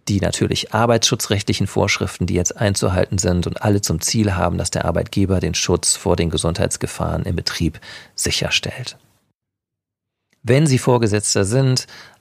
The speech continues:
achten Sie also darauf, in der aktuellen Corona-Krise Aufklärungsmaßnahmen zu ergreifen, wenn Sie es nicht schon längst getan haben,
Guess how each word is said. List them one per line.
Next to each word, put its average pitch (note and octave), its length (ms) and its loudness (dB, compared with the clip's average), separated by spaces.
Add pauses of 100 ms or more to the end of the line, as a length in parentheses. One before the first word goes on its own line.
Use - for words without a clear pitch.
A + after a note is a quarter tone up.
achten A2+ 380 0
Sie G#2+ 160 2
also G2+ 240 2
darauf, F#2+ 540 0
in A#2 100 -2
der A#2 180 -2
aktuellen G#2 460 2
Corona-Krise F#2 1040 -2 (520)
Aufklärungsmaßnahmen G#2 1200 0
zu - 120 -2
ergreifen, G2 680 0
wenn G#2 160 4
Sie G2+ 100 0
es E2 120 -2
nicht F2+ 140 -2
schon - 140 -4
längst F2+ 340 0
getan - 480 -4
haben, F#2 380 0